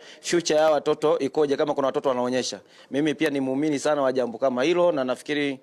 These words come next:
muhimu ni kuendelea kufanya kazi. Nishafanya mazungumzo pia na ki-, na, na kocha under twenty, nafikiri nimekaa naye kujaribu kutembelea ile camp, kuona namna ambavyo tunaweza tukagroom pia wachezaji kwa ajili ya future inayokuja. Kwa hiyo kuzungumzia mchezo huu is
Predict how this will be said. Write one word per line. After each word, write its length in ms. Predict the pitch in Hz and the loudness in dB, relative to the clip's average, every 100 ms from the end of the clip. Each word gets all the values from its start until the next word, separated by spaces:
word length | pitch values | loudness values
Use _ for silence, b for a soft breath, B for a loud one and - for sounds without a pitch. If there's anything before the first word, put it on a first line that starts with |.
| B B B | B B B
muhimu 300 | 123 151 180 | -4 0 2
ni 100 | 170 | 0
kuendelea 340 | 156 151 156 165 | 0 0 0 0
kufanya 300 | - 160 156 | 0 -2 0
kazi. 360 | 170 170 170 | 0 0 0
Nishafanya 540 | 151 127 143 147 160 151 | 0 0 -2 -2 0 0
mazungumzo 480 | 147 139 156 156 147 | 0 0 -2 -2 -2
pia 140 | 160 | -2
na 100 | 143 | -4
ki-, 240 | 139 139 | -6 -10
na, 220 | 139 135 135 | -4 -2 0
na 100 | 127 | -2
kocha 280 | 156 156 | -2 0
under 180 | 139 131 | 0 -2
twenty, 220 | 160 165 | -4 -4
nafikiri 240 | 151 135 156 | -4 -6 -4
nimekaa 340 | 143 139 139 | -4 0 -2
naye 300 | 147 170 170 - B B - | 0 -4 -6 -14 B B -4
kujaribu 300 | 139 151 139 | -2 -2 -2
kutembelea 380 | - 131 143 | -4 0 2
ile 180 | 156 143 | 2 0
camp, 300 | - 170 - | 0 -2 -4
kuona 280 | - 160 170 | -2 0 0
namna 260 | 190 202 170 | 0 0 0
ambavyo 260 | 165 160 | 0 0
tunaweza 280 | 143 156 151 | -2 -2 -2
tukagroom 420 | 131 127 143 147 | -2 -4 -4 -4
pia 160 | - 156 | -2 -2
wachezaji 360 | 131 135 143 | 0 -2 -2
kwa 100 | 135 | -2
ajili 160 | 143 139 | 0 0
ya 60 | 127 | -2
future 260 | 147 135 | -2 -4
inayokuja. 480 | 135 131 - 123 113 B B B - | -2 -2 -4 -8 -8 B B B -2
Kwa 100 | 165 | 2
hiyo 480 | 175 156 151 139 - | 4 4 2 0 -2
kuzungumzia 460 | 151 165 180 226 | 0 0 2 0
mchezo 300 | 208 196 190 | 0 0 2
huu 360 | 233 226 226 - | 2 4 2 2
is 260 | 156 - | -2 -2